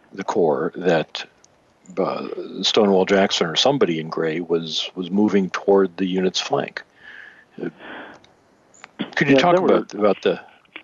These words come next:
Speaker 1: the, the day
Speaker 2: Yeah.
Speaker 1: before the, the day before the attack, which began in the evening?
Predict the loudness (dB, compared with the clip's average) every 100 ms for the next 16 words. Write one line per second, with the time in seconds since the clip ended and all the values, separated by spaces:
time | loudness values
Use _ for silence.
0 | -18 -6 -2 0 4 4 4 2 -4 -12
1 | -10 -10 -10 -18 -8 2 4 4 0 0
2 | 0 -2 -8 -14 -20 -20 -10 -2 -2 -2
3 | -6 -10 -8 -6 -6 -6 -8 -8 -8 -12